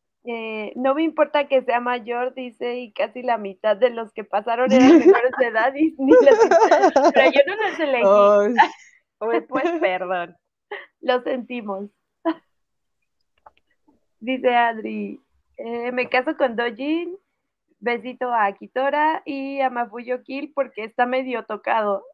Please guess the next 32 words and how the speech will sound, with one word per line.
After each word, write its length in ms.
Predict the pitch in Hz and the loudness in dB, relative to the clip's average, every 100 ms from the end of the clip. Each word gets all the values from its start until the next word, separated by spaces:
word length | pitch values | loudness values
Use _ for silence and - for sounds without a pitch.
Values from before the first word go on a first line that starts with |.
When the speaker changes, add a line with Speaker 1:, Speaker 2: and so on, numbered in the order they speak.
| _ | _
Speaker 3:
Ay, 240 | - 226 | 0 0
pobrecito, 540 | 233 220 302 415 226 240 | -6 -4 -2 -2 -4 4
Speaker 2:
<laughs> 1000 | 226 269 277 262 302 285 294 226 233 277 | 6 6 4 4 4 4 2 -2 -4 -4
Speaker 3:
pobrecito 540 | 302 247 294 311 359 | -4 -4 -6 -8 -10
Mafuyo, 600 | 370 311 277 - 190 190 185 | -8 -8 -12 -12 -12 -12 -14
me 160 | 196 | -16
siento 380 | 220 202 220 269 | -16 -20 -18 -18
mal 220 | 262 214 220 | -12 -12 -8
Speaker 2:
Sí, 80 | |
Speaker 3:
por 80 | 226 | -4
él. 100 | 220 | -4
Speaker 2:
está 240 | 208 220 214 | 0 0 2
medio 360 | 226 226 208 | 0 4 4
tocado, 360 | 175 160 143 143 | 4 0 0 0
la 140 | 147 143 | -4 -6
neta. 240 | 156 _ _ _ _ _ _ _ _ _ _ | -8 _ _ _ _ _ _ _ _ _ _
Speaker 1:
Y 200 | 262 247 | -8 0
Aris 420 | 240 240 269 247 | 0 0 -8 -10
dice 400 | 214 254 214 262 | -12 -12 -2 -4
que 100 | 262 | -4
también 380 | 240 220 220 240 | -8 -8 -6 -10
se 100 | 233 | -10
casa 300 | 240 247 254 | -12 -8 -8
con 220 | 254 226 | -6 -8
Dojin, 600 | 208 202 202 277 294 311 277 | -6 -8 -8 -6 -4 -4 -4
Mafuyu, 540 | 247 214 247 247 262 | -6 -6 -10 -6 -6
besito 560 | 226 214 277 302 339 339 | -6 -10 -8 -6 -6 -6
y 140 | 269 | -6
mata 280 | 233 226 240 | -6 -8 -8
a 80 | 233 | -10
Kitora. 480 | 233 - 226 220 - | -14 -10 -6 -6 -2
Ah, 360 | 427 571 480 | -2 0 -4